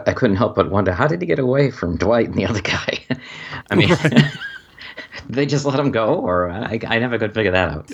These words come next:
Speaker 2: All the way back to him rising off the table, very zombie-like. And maybe that's why the Northwest Film Center decided to pair this with White Zombie. You know,
Speaker 1: Yeah,
Speaker 2: try to,
Speaker 1: yeah, that's
Speaker 2: that was
Speaker 1: like
Speaker 2: the link.
Speaker 1: the end.
Speaker 2: 'Cause I never understood the connection,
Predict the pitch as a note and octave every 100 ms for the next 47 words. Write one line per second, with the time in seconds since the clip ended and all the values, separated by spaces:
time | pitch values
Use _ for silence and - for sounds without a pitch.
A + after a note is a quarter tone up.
0 | - F3 G3 F#3+ D#3+ D#3 - - D#3 C#3
1 | C3 D3+ C3+ B2+ B2+ C#3 D3 B2 A2+ C3
2 | - E3 B2 G#2+ C3+ B2+ B2+ C#3 C3 B2+
3 | A2+ A2+ A2 B2+ C3+ D3 D3 C#3 - C#3+
4 | B2+ C3 - C3 - B2+ - B2 A#2 C#3
5 | A#2 A2+ - B2 A#2+ A2+ - B2+ B2 G#2+
6 | - A2+ A#2 B2 A2+ A2+ A2+ G#2+ B2 A#2
7 | G#2 F#2+ F2+ - C3 B2 B2 - B2 B2+
8 | F2 F#2 F2+ F2+ D3+ E3 F3+ E3+ D#3+ D3+
9 | C#3 - C#3+ B2+ B2 B2 - A2+ A2